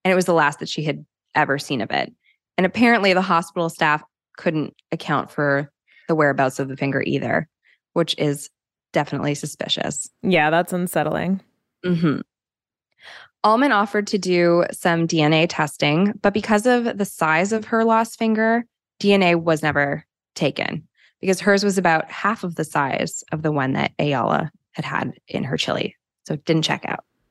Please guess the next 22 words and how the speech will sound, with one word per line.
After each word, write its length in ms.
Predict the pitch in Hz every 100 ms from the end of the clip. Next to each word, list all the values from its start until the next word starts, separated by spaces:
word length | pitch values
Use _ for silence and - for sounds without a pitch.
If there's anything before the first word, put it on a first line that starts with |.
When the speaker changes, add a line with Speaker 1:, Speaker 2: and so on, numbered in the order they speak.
| _
Speaker 2:
That 180 | - 247
seemed 260 | - 226 220
so 240 | - 190
close. 600 | - 180 170 214 - - _ -
Speaker 1:
Mm-hmm, 320 | 147 - 151 -
so 160 | -
close. 480 | 160 165 135 - - - _ _ _ _ _ _ _ - 294 240 - - - _ -
There's 220 | 226 226
even 200 | 240 277
a 100 | 254
rumor 300 | 196 185 190
going 280 | 185 180 175
around 320 | 165 151 156
that 160 | 160 165
Ayala 340 | 160 156 160
may 140 | 160
have 140 | 156 160
taken 380 | - 147 156 156
the 80 |
finger 380 | 156 147 139 143
from 280 | - 147 147
her 240 | 143 -